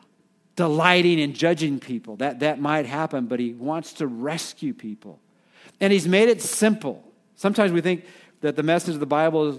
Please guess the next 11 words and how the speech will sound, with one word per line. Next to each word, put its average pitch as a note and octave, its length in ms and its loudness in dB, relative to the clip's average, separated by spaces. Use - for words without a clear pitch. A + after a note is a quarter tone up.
is C#3 120 -6
too - 160 -6
complicated E3 540 -4
for D3 120 -4
us C#3+ 120 -4
to D3+ 80 -10
understand. C#3+ 420 -4
It's, - 520 -4
it's D3 240 -6
pretty G3 340 -6
clear. A3+ 560 -8